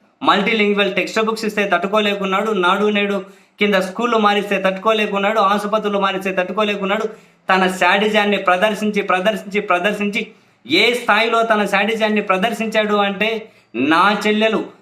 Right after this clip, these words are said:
నా చెల్లెలు గీతాంజలి అనే నా చెల్లెలు ప్రభుత్వం వల్ల మంచి జరిగింది అని, తనకు ప్రభుత్వం వల్ల సొంతం ఇల్లు వచ్చింది అని చెప్పే ఆనందంతో,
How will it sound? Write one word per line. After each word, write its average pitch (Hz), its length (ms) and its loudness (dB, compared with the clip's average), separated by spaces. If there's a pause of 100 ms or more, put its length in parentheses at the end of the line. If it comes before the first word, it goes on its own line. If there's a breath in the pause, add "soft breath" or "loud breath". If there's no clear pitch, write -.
(100)
నా 175 540 2
చెల్లెలు 220 280 0
గీతాంజలి 214 880 0
అనే 202 220 0
నా 185 360 -2
చెల్లెలు 202 340 0 (480 soft breath)
ప్రభుత్వం 226 420 2
వల్ల 214 220 4
మంచి 202 300 -2
జరిగింది 208 540 0
అని, 208 300 -2 (420 soft breath)
తనకు 208 240 2
ప్రభుత్వం 220 480 0
వల్ల 208 240 2
సొంతం 185 420 0
ఇల్లు 202 200 0
వచ్చింది 226 500 0
అని 208 140 0
చెప్పే 202 300 -2
ఆనందంతో, 208 1000 0